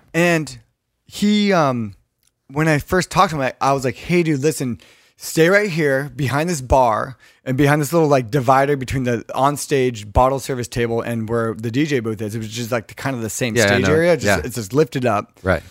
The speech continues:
Speaker 1: And, um, I was like, "You're safe right here." I, I,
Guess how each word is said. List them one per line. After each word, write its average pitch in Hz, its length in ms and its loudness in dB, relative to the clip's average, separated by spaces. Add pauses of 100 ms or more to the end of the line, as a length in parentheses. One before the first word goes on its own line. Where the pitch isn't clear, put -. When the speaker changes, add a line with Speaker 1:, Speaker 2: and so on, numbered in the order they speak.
(260)
Speaker 1:
And, 139 260 2
um, 120 460 0
I 131 40 0
was 135 100 2
like, 123 160 -2
"You're 160 120 2
safe 175 480 -2
right 185 140 -2
here." 143 460 -4 (340)
I, 135 140 2 (160)
I, 139 140 0